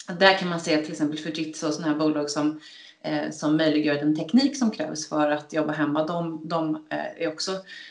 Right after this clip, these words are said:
eh, vinnare både kortsiktigt och långsiktigt på trenden. Eh, på, på, eller på trenden, på den här epidemin, rättare sagt. Eh,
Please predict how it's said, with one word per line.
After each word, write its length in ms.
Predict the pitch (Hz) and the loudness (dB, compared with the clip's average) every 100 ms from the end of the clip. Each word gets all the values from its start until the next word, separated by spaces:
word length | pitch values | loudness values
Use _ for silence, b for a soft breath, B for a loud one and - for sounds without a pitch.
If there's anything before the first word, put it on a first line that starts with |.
| B | B
eh, 200 | - 156 | -10 -6
vinnare 540 | 156 160 151 185 196 170 | -2 2 4 4 2 2
både 180 | 156 143 | 0 0
kortsiktigt 640 | 156 156 - - 254 - | -2 -6 -6 -4 -2 0
och 60 | - | 0
långsiktigt 680 | 151 147 - - - - - | 0 -2 -6 -12 -16 -18 -18
på 60 | |
trenden. 580 | - - - - 165 156 - _ - | -14 -10 -8 -6 -8 -10 -16 _ -10
Eh, 200 | 160 160 | -8 -6
på, 100 | 175 | -4
på, 100 | 156 | 2
eller 180 | 156 156 | 4 4
på 80 | - | 0
trenden, 320 | - 190 - | -4 -4 -4
på 180 | - 170 | 0 2
den 140 | 160 | 2
här 200 | 156 143 | 2 0
epidemin, 400 | 151 160 185 156 | -2 -4 -2 -2
rättare 240 | - - - | -4 -6 -12
sagt. 180 | - - _ B B B B B B - | -12 -14 _ B B B B B B -4
Eh, 340 | 170 151 147 | 2 4 4